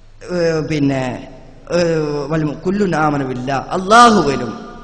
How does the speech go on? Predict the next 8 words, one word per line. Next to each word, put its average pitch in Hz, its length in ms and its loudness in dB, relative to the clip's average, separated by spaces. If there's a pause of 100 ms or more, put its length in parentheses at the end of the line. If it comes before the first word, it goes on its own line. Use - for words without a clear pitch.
അവന്റെ 170 380 0
മലക്കുകളിലും 131 1040 -4 (640)
അവന്റെ 240 380 10
ഗ്രന്ഥങ്ങളിലും 180 1080 2 (440)
അവന്റെ 196 400 4
പ്രവാചകന്മാരിലും 131 1200 -4 (260)
ഞങ്ങൾ 139 380 -2
വിശ്വസിച്ചിരിക്കുന്നു. - 880 -14